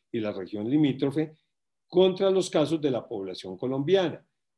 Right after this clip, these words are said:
Doscientos tres no-, notificados de pertusis dos mil diecinueve,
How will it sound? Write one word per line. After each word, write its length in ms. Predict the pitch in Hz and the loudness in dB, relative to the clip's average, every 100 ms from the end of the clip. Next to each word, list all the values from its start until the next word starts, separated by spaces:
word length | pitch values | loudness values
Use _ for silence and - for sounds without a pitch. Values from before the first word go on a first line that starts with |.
| _ | _
Doscientos 720 | 135 120 - 151 156 180 - | -2 -2 2 2 2 -2 -2
tres 240 | - 190 185 | 0 2 2
no-, 240 | 139 113 - | 0 -4 -6
notificados 840 | 113 - 110 101 127 139 156 139 | -6 -6 -12 -4 0 2 2 0
de 80 | 127 | -6
pertusis 560 | 117 101 131 127 151 | -8 -8 -6 -6 -4
dos 140 | 127 110 | -4 -4
mil 180 | 110 | -4
diecinueve, 680 | 110 139 165 151 143 160 | -4 -2 0 2 4 2